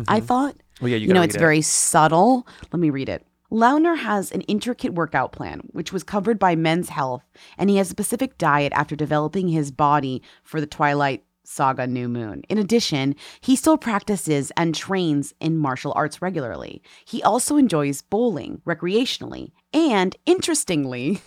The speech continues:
Speaker 1: <laughs> he releases the bowling ball using the very uncommon overhand style.
Speaker 2: It's been up for forty-eight hours at this point, more,
Speaker 1: Who's
Speaker 2: almost
Speaker 1: gonna
Speaker 2: seventy-two.
Speaker 1: take that down? I just
Speaker 2: There.
Speaker 1: love that she added in, "interestingly," because it really is interesting,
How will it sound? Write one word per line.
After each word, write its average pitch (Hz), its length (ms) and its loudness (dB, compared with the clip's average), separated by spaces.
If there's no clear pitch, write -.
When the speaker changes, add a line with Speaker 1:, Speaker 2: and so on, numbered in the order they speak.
Speaker 1:
<laughs> - 340 -16
he 247 100 -4
releases 233 560 0
the 208 80 -2
bowling 240 400 2
ball 135 340 -4
using 196 280 0
the 175 100 0
very 165 360 2
uncommon 156 800 -2
overhand 139 600 -2
style. 202 560 -2
Speaker 2:
It's - 180 -6
been 208 160 -4
up 220 160 -10
for 147 480 -4
forty-eight 131 420 -2
hours 147 300 -4
at 147 60 -14
this 156 140 -10
point, 170 300 -8
more, 113 320 -6
Speaker 1:
Who's - 80 0
Speaker 2:
almost 233 220 -2
Speaker 1:
gonna 294 160 6
Speaker 2:
seventy-two. 156 320 0
Speaker 1:
take 302 340 -2
that 185 500 8
down? 247 380 8
I 151 100 6
just 254 140 -4
Speaker 2:
There. - 80 0
Speaker 1:
love 196 140 4
that 190 120 -4
she - 200 -8
added 160 240 2
in, 165 160 -2
"interestingly," 156 800 -2
because 226 240 2
it 240 120 0
really 233 360 -2
is 196 140 0
interesting, - 640 -10